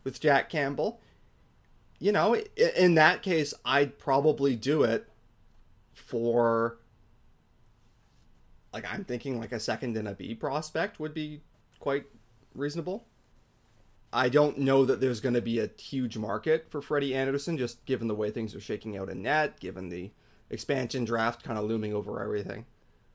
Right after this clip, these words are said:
And so, yeah, it's, there's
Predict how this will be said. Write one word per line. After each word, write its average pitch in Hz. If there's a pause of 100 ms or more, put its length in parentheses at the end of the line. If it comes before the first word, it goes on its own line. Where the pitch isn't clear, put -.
(520)
And 160
so, 151 (2000)
yeah, 143
it's, - (180)
there's 143